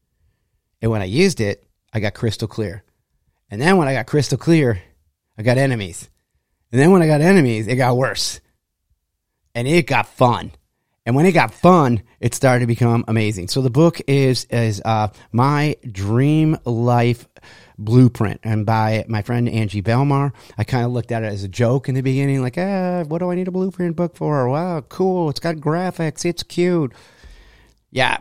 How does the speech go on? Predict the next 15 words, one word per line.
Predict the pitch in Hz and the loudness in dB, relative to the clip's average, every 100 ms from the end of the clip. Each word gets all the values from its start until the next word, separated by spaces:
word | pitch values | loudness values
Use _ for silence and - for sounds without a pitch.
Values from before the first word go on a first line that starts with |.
| _ | _
it | - - | -10 -4
picked | 156 147 | -4 -2
me | 143 | -2
up | 123 | -2
by | 123 | -2
my | 113 | -2
ankles, | 110 123 135 139 117 - _ | -2 -2 -2 -4 -6 -12 _
shook | - - - - 170 175 | -8 -6 -2 2 2 2
me | 135 95 104 - _ - | -4 -4 -8 -14 _ -10
like | 117 | -6
a | 117 | -6
twelve-year-old | - - 131 143 131 127 117 113 113 | -6 0 4 4 2 2 2 2 0
in | |
the | 107 | -2
playground, | - 196 175 120 110 107 | 0 2 4 2 2 0